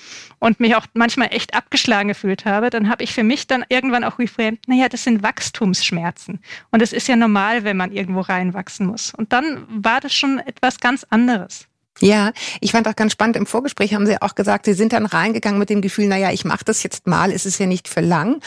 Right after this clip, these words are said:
Speaker 2: Und letztendlich auch
Speaker 1: Genau.
Speaker 2: das ist ja ein Reframen, ne? Ich kann sagen, „Es ist jetzt nicht
Speaker 1: Ganz
Speaker 2: für hundert
Speaker 1: genau.
Speaker 2: Jahre, sondern jetzt schauen wir mal.“ Und das nimmt unheimlich viel Druck, ne? Mhm.
Speaker 1: Ganz genau.
Speaker 2: Mhm.
Speaker 1: Insgesamt nimmt es auch sehr viel Druck, wenn wir nicht versuchen,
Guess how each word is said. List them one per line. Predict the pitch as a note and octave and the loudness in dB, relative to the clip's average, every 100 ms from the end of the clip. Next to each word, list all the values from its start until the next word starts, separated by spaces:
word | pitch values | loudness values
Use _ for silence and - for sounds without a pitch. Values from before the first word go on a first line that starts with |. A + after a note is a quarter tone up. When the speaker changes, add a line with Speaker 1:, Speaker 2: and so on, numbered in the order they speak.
| - | -12
Speaker 2:
Und | - G3 | -2 0
letztendlich | G3 - G#3+ - | 0 0 -2 2
auch | |
Speaker 1:
Genau. | A3 G#3 | 4 4
Speaker 2:
das | F3 | 2
ist | A#3 | 2
ja | D#3+ | 2
ein | D3 | 2
Reframen, | D3 - C#3 C3 B2 C#3+ | -2 0 0 0 -4 -2
ne? | F3 B3 | -2 -2
Ich | |
kann | - G3 | 0 0
sagen, | G3 F#3 | 0 0
„Es | G#3+ | -2
ist | A3 | 0
jetzt | G#3 | 2
nicht | A#3 F3+ | 2 4
Speaker 1:
Ganz | |
Speaker 2:
für | G#3 E3+ | 4 4
hundert | A3+ A3 G3+ | 6 6 4
Speaker 1:
genau. | F3+ D#3 | 0 0
Speaker 2:
Jahre, | D3 G3+ A#3 C#4+ C4 | 0 0 0 0 2
sondern | A3 A3 G#3+ A3 - - - - | 2 4 4 2 -2 -14 -14 -2
jetzt | A3+ | 0
schauen | - D3 | 0 0
wir | D#3+ | 2
mal.“ | C#3 F2 D#3+ _ _ | 0 -2 -8 _ _
Und | - F#3 - | 0 0 0
das | - G3+ | 2 4
nimmt | G#3 G#3 | 4 2
unheimlich | - A3+ A#3 G3+ F3 | 4 4 6 2 -2
viel | - | -6
Druck, | D#3+ D#3+ D#3+ - | -4 -2 -4 -4
ne? | B2+ A3+ _ - | -4 -4 _ -8
Mhm. | D#3+ D3+ F3 _ - | -6 -4 -6 _ 0
Speaker 1:
Ganz | F#3 F3 | 2 2
genau. | - F3+ F3 F3 | 2 2 2 0
Speaker 2:
Mhm. | F3+ F3+ F#3 G3+ | 2 4 2 -2
Speaker 1:
Insgesamt | - C#4+ - C4 B3 A#3 A#3 | 2 2 4 0 0 0 2
nimmt | A3 | 0
es | A3 | 0
auch | G#3 - | -6 -4
sehr | A#3+ | -2
viel | A#3 A#3+ | 0 -2
Druck, | - A3+ - | -2 -4 0
wenn | G#3+ | 2
wir | G#3+ G3+ | 4 4
nicht | G#3 C4+ C#4+ | 4 2 -2
versuchen, | - A#3+ - A#3 C4 B3 A3+ | -4 -2 -2 -2 -4 0 0